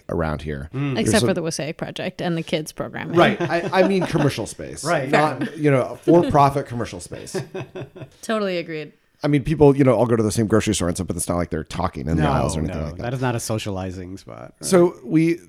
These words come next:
Speaker 1: we started serving pizza. The pizza recipe was developed by this guy, Angelo Womack, who was the partner and is the partner of Dana Bunker, our early residency director. And then he had to, he was gonna run the restaurant, but they moved to California, opened
Speaker 3: California
Speaker 1: another
Speaker 3: called.
Speaker 1: restaurant.
Speaker 3: They're
Speaker 1: California
Speaker 3: coming back
Speaker 1: called.
Speaker 3: from New York.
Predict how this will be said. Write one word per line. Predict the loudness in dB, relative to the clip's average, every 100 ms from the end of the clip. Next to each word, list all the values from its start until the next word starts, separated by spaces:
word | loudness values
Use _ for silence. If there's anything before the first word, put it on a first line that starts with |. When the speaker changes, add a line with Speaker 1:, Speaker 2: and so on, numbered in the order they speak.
| _ -6
Speaker 1:
we | -2
started | 4 6 6
serving | 6 6 4
pizza. | 0 -6 -8 -6 -4 -4 -8 -12 -4
The | 4 4
pizza | 4 0 2
recipe | 2 2 2
was | 0
developed | 2 2 2
by | 0
this | 0
guy, | 0 2
Angelo | 0 0 2
Womack, | 2 2 0 -4
who | -6
was | -6
the | -6
partner | -6 -4 -2 0 0 0 -4
and | -2 0 0
is | -2
the | -4
partner | -4 -2 -2
of |
Dana | -2 -2
Bunker, | 0 -2 0
our | -2 0
early | -2 -2
residency | -2 -2 -4 -6
director. | -8 -6 -6 -6 -6 -10 -20 -20 -2
And | 2 2 2
then | -2 0
he | 0
had | 0
to, | -2 -4
he | -4
was | 2
gonna | 6
run | 6
the | 6
restaurant, | 2 2 2 2
but | 0 -2 _ _ _ _
they | 0
moved | 0 0
to | -2
California, | -2 -2 -2 0
opened | 0 0
Speaker 3:
California | 0 0
Speaker 1:
another | 0
Speaker 3:
called. | 0
Speaker 1:
restaurant. | -2 -6
Speaker 3:
They're | -4
Speaker 1:
California | -2 0 0 2
Speaker 3:
coming |
back |
Speaker 1:
called. | 2 0
Speaker 3:
from |
New | -2
York. | -4